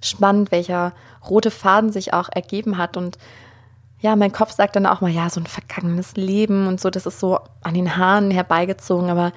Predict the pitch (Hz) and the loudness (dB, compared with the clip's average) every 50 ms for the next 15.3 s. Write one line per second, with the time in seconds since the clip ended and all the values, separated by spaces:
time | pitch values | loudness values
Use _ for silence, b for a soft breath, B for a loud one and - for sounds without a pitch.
0 | B B B B B B B B B B - 190 - - - 208 196 196 202 202 | B B B B B B B B B B -2 0 0 2 2 4 4 4 4 2
1 | 196 - 190 190 196 190 185 196 190 196 185 - 180 175 180 180 151 170 - - | 2 2 2 2 2 2 2 2 2 2 2 2 2 2 2 2 0 -2 -2 -2
2 | 180 180 180 175 185 185 - - 196 180 180 175 175 175 175 175 175 185 202 196 | -2 0 0 0 0 0 -2 -6 -4 -2 0 0 0 0 -2 -2 0 -2 -2 0
3 | 190 175 170 175 175 190 202 b b b b b b b b b b b b b | -2 -2 -2 -2 -2 -4 -4 b b b b b b b b b b b b b
4 | b b _ - 185 185 190 208 202 - - 208 233 247 - - _ - 202 - | b b _ -2 -2 0 0 -2 -4 -2 -2 0 0 0 -2 -2 _ -8 -8 -8
5 | - _ - 202 233 285 269 302 269 - - - 175 170 - - 175 175 180 185 | -4 _ 2 2 2 2 -2 -2 -4 -2 0 -2 -2 -2 0 2 2 2 2 0
6 | 180 160 170 - 185 175 - 180 - - 214 226 - - - 180 175 175 - - | 0 0 0 0 -2 -4 -4 -4 -2 -2 -4 -4 -6 -2 -2 -2 0 0 -4 -2
7 | - 220 226 220 - 196 - - 190 202 214 - - 175 175 170 - 180 - - | 0 0 0 0 -2 -4 -2 -2 -4 -4 -4 -4 -4 -6 -8 -8 -10 -10 -10 -4
8 | - 202 214 202 190 185 - 208 196 208 196 - - 180 180 180 180 - 190 180 | -2 0 0 0 0 0 0 0 0 -2 -2 0 -2 -2 -2 0 0 0 2 2
9 | 202 196 - 196 - - - - 196 196 202 202 202 185 170 165 175 196 - - | 2 0 0 -2 -6 -8 -2 2 4 4 6 4 4 2 -2 -4 -6 -6 -8 -12
10 | - - - - - - - _ _ _ - _ - - 190 190 175 - - 185 | -20 -20 -20 -20 -20 -20 -20 _ _ _ -20 _ -6 -2 -2 -2 0 2 2 2
11 | 180 180 - 175 175 175 175 175 175 180 185 180 180 180 180 190 175 175 - - | 2 2 0 0 2 2 0 0 2 2 2 2 2 0 2 0 0 0 -2 -6
12 | - - 175 170 165 170 175 - B B B B B B B B B B B B | 0 2 2 2 2 -2 -4 -8 B B B B B B B B B B B B
13 | B - - 185 180 175 170 175 175 175 175 175 - - - 185 175 170 170 - | B -4 -2 0 0 0 0 0 0 0 -2 -2 -4 -4 -2 -2 0 0 0 2
14 | - 226 220 - - - 180 170 - - 165 160 - - 165 160 170 185 - - | 0 0 0 -2 -4 -4 -4 -4 -2 -4 -4 -2 -2 -4 -4 -2 -2 -4 -2 0
15 | 156 156 165 - - | 0 0 0 -2 -6